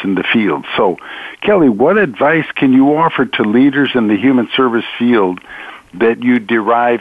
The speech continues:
specifically from the results of the twenty seventeen U S Human Services Workforce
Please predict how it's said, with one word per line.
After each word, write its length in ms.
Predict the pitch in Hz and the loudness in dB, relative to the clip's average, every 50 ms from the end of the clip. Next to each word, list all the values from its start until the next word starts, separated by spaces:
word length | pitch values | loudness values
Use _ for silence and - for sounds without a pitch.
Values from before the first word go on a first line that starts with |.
| - | -4
specifically 640 | - - 101 101 - - 156 156 147 - 120 110 98 | -10 -10 -10 -8 -4 -4 -4 -4 -4 -4 -4 -4 -4
from 320 | - - 117 113 113 110 | -2 -2 -2 0 0 0
the 100 | 104 113 | -2 -2
results 560 | 104 110 113 98 90 127 165 180 - - - - - - - - - - - - - - | 0 0 -2 0 0 0 0 0 -2 -4 -8 -14 -16 -16 -18 -18 -20 -20 -20 -18 -10 -4
of 160 | 107 107 95 | -4 -4 -2
the 100 | 95 104 | -2 -4
twenty 400 | 98 - - 120 117 107 107 101 - | -4 -4 -4 -2 0 0 0 0 0
seventeen 600 | - 113 104 110 104 90 - - 113 110 101 98 | 0 -2 0 0 -4 -4 -2 -2 0 0 2 2
U 280 | 104 107 104 101 101 | 2 4 4 4 2
S 60 | 101 95 - - | 2 0 -2 -4
Human 300 | 120 113 104 101 95 - - | -4 -2 -2 -2 -2 -2 -2
Services 420 | 117 104 98 98 90 - 101 92 - - | -2 0 0 -2 -4 -4 -4 -4 -4 -2
Workforce 520 | 113 110 101 - - - 101 90 82 - | 0 0 0 -2 -4 -2 -2 -2 -2 -2